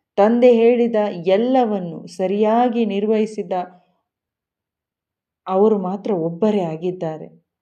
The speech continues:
ಆದರೂ ಕೂಡ ಅವರು ಯಾರಿಂದಲೂ ವಂದನೋಪಚಾರ ಇರ್-, ಇರ್ಬೋದು, ಸನ್ಮಾನ ಇರ್ಬೋದು, ಅವ್ರು ಬಯಸ್ಲಿಲ್ಲ.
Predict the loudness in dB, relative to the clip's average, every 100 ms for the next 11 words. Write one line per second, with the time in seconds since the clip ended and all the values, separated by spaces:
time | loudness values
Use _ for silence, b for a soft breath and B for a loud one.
0 | _ -2 0 0 -2 -2 -4 -6 -6 -10
1 | -18 _ _ _ _ -6 -2 0 0 2
2 | 2 2 0 -2 -4 -4 -2 -2 -2 -2
3 | -2 -6 -4 -6 -4 -6 -4 -6 -8 -12
4 | -14 -18 -10 -8 -6 -6 -6 -12 -18 _
5 | _ -4 -2 0 -2 -2 -4 -6 -10 -12
6 | -10 -10 -8 -4 -2 -2 -6 -10 -10